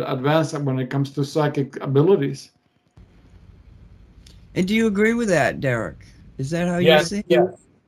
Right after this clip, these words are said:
Speaker 3: I do. And I'd say in a good way to visualize that is, again, think of a, a fan on your desk, like one sitting here next to me, a little air fan. Well, when they're physical, think the,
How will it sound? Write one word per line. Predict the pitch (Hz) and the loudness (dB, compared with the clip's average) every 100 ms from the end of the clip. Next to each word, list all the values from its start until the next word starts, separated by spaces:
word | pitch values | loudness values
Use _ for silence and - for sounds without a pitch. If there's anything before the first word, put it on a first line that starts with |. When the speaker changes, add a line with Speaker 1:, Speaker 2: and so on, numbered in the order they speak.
| - | -2
Speaker 3:
I | 135 | 0
do. | 110 170 359 - 120 | 2 6 6 4 -2
And | 117 | -4
I'd | 117 107 | -4 -6
say | - 139 127 117 | -2 0 0 -2
in | 120 110 | -6 -4
a | |
good | 120 139 | 0 2
way | 127 135 | 4 2
to | 107 | 2
visualize | 90 147 151 113 95 | -4 -4 -4 -2 -2
that | 98 107 | -4 -4
is, | 92 | -6
again, | 104 110 127 104 | -6 -4 -4 -4
think | 135 113 | -4 -2
of | 104 | 0
a, | 104 92 | 0 0
a | 113 107 | 0 -2
fan | - - 139 147 110 104 | -2 -8 -4 0 0 0
on | 110 104 | 2 2
your | 87 | 0
desk, | 80 110 139 - 107 | -2 0 0 -4 -4
like | 92 | -4
one | 120 110 | -2 -4
sitting | 117 104 | -2 -2
here | 98 95 | -2 0
next | 104 - | -2 -4
to | - | -6
me, | 82 85 | -4 -2
a | |
little | 98 101 | 0 2
air | 104 147 | 2 2
fan. | - 82 85 101 - - - - _ | 0 -8 -6 -8 -8 -18 -20 -20 _
Well, | 156 139 113 - - _ | 2 4 2 -2 -20 _
when | 127 143 | 2 4
they're | 135 113 | 2 0
physical, | - 160 165 131 123 123 127 | 0 0 0 -2 2 2 0
think | 120 127 113 | -2 -4 0
the, | 120 110 101 | 2 4 2